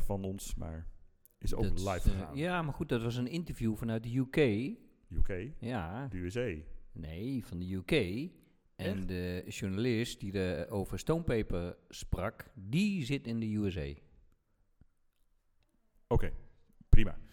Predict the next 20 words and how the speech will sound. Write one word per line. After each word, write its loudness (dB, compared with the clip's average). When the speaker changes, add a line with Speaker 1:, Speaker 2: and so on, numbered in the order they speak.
Speaker 1:
In -6
ieder 4
geval, 2
dus, 0
eh, -4
maar -2
dat, 0
ik -6
vond -4
het -4
zo 0
geweldig, 0
geweldig, 0
eh, 0
d-, -6
d-, -6
om -4
daarmee 0
te 2
beginnen. 2